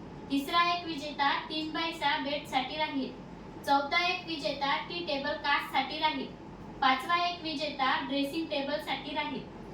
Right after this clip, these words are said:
सातवा एक विजेता रोलिंग चेअरसाठी राहील, आठवा एक विजेता लोखंडी कूलर साडेतीन फूटसाठी राहील, नवव्या क्रमांकावर लोखंडी कूलर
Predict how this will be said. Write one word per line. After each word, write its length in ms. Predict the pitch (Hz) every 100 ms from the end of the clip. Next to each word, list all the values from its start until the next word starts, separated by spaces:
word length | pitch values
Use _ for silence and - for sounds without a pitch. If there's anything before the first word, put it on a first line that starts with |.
| - - -
सातवा 360 | 269 247 262 349 349
एक 160 | 349
विजेता 440 | 311 285 277 285 311
रोलिंग 340 | 294 277 311 302
चेअरसाठी 640 | 294 269 277 262 - 277
राहील, 280 | 285 277 - - - - - - - -
आठवा 340 | 240 247 320 349 349
एक 140 | 339
विजेता 460 | 311 302 285 294 311
लोखंडी 420 | 277 269 320 320 349
कूलर 440 | 320 277 269 294 - -
साडेतीन 560 | - 254 311 - 349 349
फूटसाठी 540 | 339 330 - 269 - 311
राहील, 280 | 302 277 202 - - - - -
नवव्या 320 | 269 294 381
क्रमांकावर 760 | 381 339 320 294 294 294 311 302
लोखंडी 480 | 285 311 339 359
कूलर 420 | 381 330 285 294